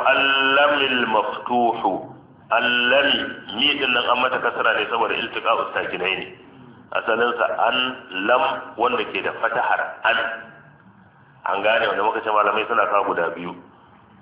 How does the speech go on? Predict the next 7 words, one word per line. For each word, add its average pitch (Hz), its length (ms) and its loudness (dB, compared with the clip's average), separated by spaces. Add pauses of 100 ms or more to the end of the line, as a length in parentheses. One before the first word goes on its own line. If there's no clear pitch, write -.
Su 98 100 -4
ne 107 140 2
zalika 104 560 2
allam 117 640 2
yakun 101 320 0
rabbuka 104 500 2
muhlikal 92 540 -2